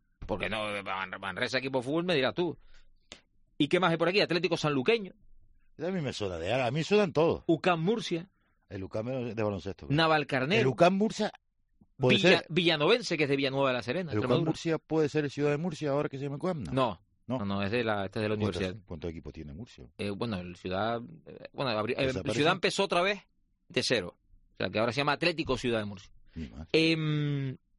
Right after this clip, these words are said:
Speaker 1: y me queda uno que no te nombré porque este también me gustaría, pero por el nombre del estadio,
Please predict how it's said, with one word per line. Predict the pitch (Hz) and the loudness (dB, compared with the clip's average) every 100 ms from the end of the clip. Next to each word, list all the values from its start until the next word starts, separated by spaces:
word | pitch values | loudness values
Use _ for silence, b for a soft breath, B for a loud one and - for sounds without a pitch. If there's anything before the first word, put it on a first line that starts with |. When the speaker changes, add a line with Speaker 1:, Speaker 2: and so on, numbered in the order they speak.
| _ - | _ 0
Speaker 1:
y | 151 | 2
me | 147 | 2
queda | 156 180 185 | 2 4 4
uno | 226 220 233 - _ | 2 0 -2 -6 _
que | 135 | -2
no | 139 | 0
te | 160 | 2
nombré | 165 165 208 | 2 2 2
porque | - 147 170 - - _ - - _ - | 0 0 0 -2 -10 _ -20 -20 _ -2
este | 147 165 | 0 0
también | 156 165 | 0 2
me | 156 | 0
gustaría, | 151 143 160 170 | 0 0 0 0
pero | 156 | 0
por | 131 | 0
el | 120 | 0
nombre | 143 147 131 | 0 0 -2
del | 113 | -4
estadio, | - - - | -8 -16 -18